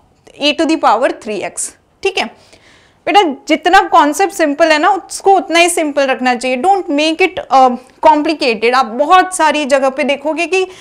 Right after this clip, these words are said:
कॉन्सेप्ट को बहुत कॉम्प्लिकेटेड वे में प्रेजेंट किया हुआ है। देखो इसमें ना कॉन्सेप्ट बहुत वास्ट है, डिफरेंशिएशन आपको बहुत डिटेल में पढ़ाया जा सकता है,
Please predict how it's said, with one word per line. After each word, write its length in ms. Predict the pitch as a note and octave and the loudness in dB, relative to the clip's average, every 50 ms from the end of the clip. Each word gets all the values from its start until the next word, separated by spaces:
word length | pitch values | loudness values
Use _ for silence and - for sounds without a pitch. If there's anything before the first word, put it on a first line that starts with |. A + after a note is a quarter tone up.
| - - _ - | -20 -18 _ -2
कॉन्सेप्ट 400 | D4 D#4 D#4+ D#4+ - F#4+ F#4+ - | 0 0 0 -2 -4 -6 -6 -4
को 80 | G4 F#4+ | -4 0
बहुत 220 | E4 F4+ F#4 F#4 | 2 0 0 0
कॉम्प्लिकेटेड 680 | - D#4 C#4+ C4+ C4 C#4+ C4 C4+ D#4 D#4 D4+ F4 E4 D#4+ C#4 | 2 0 0 0 0 -4 -4 -2 -2 -2 -2 -2 -4 -2 -2
वे 100 | D4+ D4+ | -2 -2
में 140 | D4 D#4 D#4 D#4 | 0 -2 -4 -2
प्रेजेंट 440 | - C4+ B3+ A#3+ G#3 B3+ A#3+ B3 A#3 A#3+ | 0 2 2 2 2 0 -2 -2 -2 -2
किया 120 | A3+ G3+ | -2 -2
हुआ 80 | G#3+ A3+ | -2 0
है। 40 | |
देखो 320 | A3+ F4 - G4 F4+ - - - - - - - | -2 -2 0 0 -2 -2 -2 -12 -20 -18 -6 -4
इसमें 320 | E4 D#4 - E4+ F#4 F#4+ | -4 -2 -2 -2 -2 0
ना 160 | G4+ G4 D#4 A3+ - - | 0 0 -2 -2 -4 2
कॉन्सेप्ट 380 | C4+ C#4+ D4 D4 C#4+ F#4+ E4+ C#4+ | 2 2 2 2 0 -2 -2 0
बहुत 280 | D#4+ E4 E4+ - E4+ | 0 0 0 0 2
वास्ट 380 | C#4 A#3+ G#3+ G#3+ A3 - - A#3+ | 0 2 2 2 -2 -4 -6 -8
है, 140 | - - G#3 _ _ _ _ - A#3 | -8 -8 -10 _ _ _ _ -2 0
डिफरेंशिएशन 680 | C4+ D4 C#4+ C#4 D4+ D4 C#4+ D#4 D#4 D4+ - F4+ F#4 F4 C#4+ - - - - - | 0 2 2 0 -2 -2 -2 -2 -4 -2 -2 -2 -2 -4 -4 -6 -14 -12 -2 0
आपको 280 | D#4 D4+ - - F#4 D#4+ | 0 0 0 0 -2 0
बहुत 300 | C4 C#4 B3+ D4+ F#4 C4+ | 0 2 2 4 2 2
डिटेल 440 | B3+ D4+ C#4+ C4 C#4 C#4+ C#4+ C#4+ | 2 0 0 0 0 -2 -2 -2
में 120 | C#4+ E4 E4+ E4+ | -2 -4 -2 -2
पढ़ाया 300 | D4+ C4 B3 A3 A3 A3 | -2 -2 0 0 -2 0
जा 160 | G#3+ G#3+ G#3 | 0 -2 -4
सकता 320 | G#3 A3 G3+ - - G3 | -4 -8 -10 -8 -8 -8
है, 100 | F#3 - | -8 -8